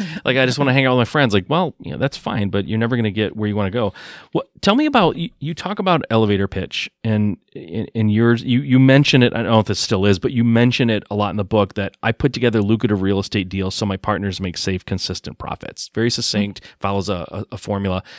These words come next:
Speaker 1: How important it is for people to have that when they go to talk to people about money.
Speaker 2: Oh God, it's huge. It's everything. Seriously, it's where it all starts. Um, y-, you know, you have to have something that gets people curious about what they're doing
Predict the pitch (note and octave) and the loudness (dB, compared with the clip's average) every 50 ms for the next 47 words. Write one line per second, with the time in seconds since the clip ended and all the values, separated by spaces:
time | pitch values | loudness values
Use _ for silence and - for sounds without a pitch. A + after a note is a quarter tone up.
0 | - - - - F3 G#3 G3 - - B2 A2+ G2 G2 F#2+ G2 F#2+ - - G2 - | -20 -14 -6 -2 -2 -2 0 0 2 2 0 0 -2 -4 -6 -6 -6 -8 -8 -6
1 | - G#2+ - - E2+ F2 - - - G2 G2 G2 F#2 F2 F2 F#2+ F#2+ F2+ E2+ E2 | -6 -6 -6 -6 -6 -8 -6 -6 -4 -2 -2 -2 -4 -6 -6 -6 -6 -6 -6 -10
2 | - - G2+ G#2 G2+ G2 F#2 F2 E2 G2+ F#2 F2+ F2+ F2 - - E2+ - - F#2 | -12 -8 -6 -6 -4 -4 -4 -4 -4 -4 -4 -4 -6 -8 -10 -10 -10 -10 -12 -12
3 | - F#2+ F#2 F2+ F2 - - - - - - - - - _ _ _ _ _ _ | -14 -12 -12 -12 -12 -14 -14 -16 -16 -16 -16 -16 -18 -20 _ _ _ _ _ _
4 | _ _ _ _ - - A3+ A3+ G#3+ A#3+ B3+ - - - - - G#3+ A3 D3+ A#2 | _ _ _ _ -20 -20 -18 -16 -12 -12 -12 -12 -14 -14 -10 -6 -6 -6 -6 -8
5 | - - - - - _ - - F#3+ F3+ G3 F3+ - - B2+ A2+ A2+ A2+ - - | -12 -16 -20 -20 -20 _ -8 -6 -6 -6 -6 -8 -8 -8 -10 -12 -12 -16 -18 -16
6 | - - F3 E3+ D#3 - - G#2+ - - - E3+ D3+ C#3 C3+ - - - - - | -12 -12 -10 -10 -12 -12 -14 -14 -14 -12 -10 -8 -8 -8 -8 -10 -12 -12 -12 -12
7 | - C#2 A#1 - - - - - - - - - _ _ _ _ - D3+ C#3 C3 | -12 -12 -12 -14 -18 -18 -18 -20 -20 -20 -20 -20 _ _ _ _ -12 -10 -10 -8
8 | C3+ B2+ - _ _ _ _ _ - G#2+ - - A#2+ - E3+ F3 G3+ F3+ E3 D#3+ | -10 -12 -14 _ _ _ _ _ -20 -20 -20 -20 -20 -16 -12 -10 -8 -8 -8 -8
9 | D#3 C#3 - _ _ _ _ _ _ _ _ _ _ _ _ _ _ _ _ _ | -10 -10 -12 _ _ _ _ _ _ _ _ _ _ _ _ _ _ _ _ _
10 | _ _ _ _ - F#3 F#3 G3 F3+ G#3+ A3+ A#3+ - C4+ F#3 F#3 F#3+ F#3 F#3 F#3 | _ _ _ _ -12 -8 -6 -4 -4 -4 -6 -6 -6 -8 -6 -6 -6 -6 -6 -6
11 | F3 F3 E3+ - - - _ _ _ _ _ _ _ _ _ _ - - - - | -8 -10 -14 -16 -20 -20 _ _ _ _ _ _ _ _ _ _ -18 -16 -8 -4
12 | - A#3 B3+ C#4+ - - - D3+ C3+ C3+ C3+ B2+ C3 C#3+ - _ - C#3 E3+ - | -2 -2 -2 -2 -4 -6 -6 -6 -6 -6 -6 -8 -8 -10 -12 _ -10 -10 -10 -8
13 | - E3 F3 - - - G3 D#3 E3 D#3+ - - E3 D#3+ D#3 D3+ - D#3+ D3+ - | -8 -10 -12 -10 -10 -10 -10 -8 -8 -10 -8 -6 -6 -6 -6 -6 -6 -8 -8 -6
14 | D3 C3+ - D3 C#3+ C3 D3 C#3 C3+ C3+ C3+ | -8 -8 -8 -10 -8 -6 -6 -4 -4 -6 -6